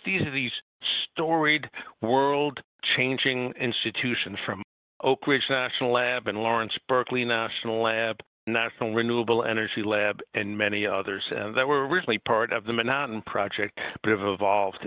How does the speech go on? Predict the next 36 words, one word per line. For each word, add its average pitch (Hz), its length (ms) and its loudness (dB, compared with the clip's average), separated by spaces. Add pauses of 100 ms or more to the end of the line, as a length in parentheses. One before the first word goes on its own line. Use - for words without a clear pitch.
into 107 420 -2 (100)
big 135 260 2
science 113 460 0 (180)
and 107 320 0 (140)
energy 117 640 -2
research 113 380 0
and 107 100 -2
development. 101 600 -2 (140)
But 147 140 4
we 147 100 4
also 147 420 2
have 110 280 2 (100)
a - 20 -4
lot 131 280 4
of 117 100 -2
activities 107 640 -2 (140)
that 110 200 2 (200)
take 139 240 0 (240)
new 135 500 2
technologies, 123 680 0 (140)
get 120 160 6
'em 113 240 0
not 117 240 0
just - 160 -6 (240)
into 180 340 0
the 104 120 2
lab, 101 400 2
but 113 160 0 (160)
out 127 180 2
of 113 160 -2
the 98 100 -2
lab, 90 440 0
into 117 240 0
demonstrations 117 1040 0 (280)
and 113 240 0
deployment. 107 640 0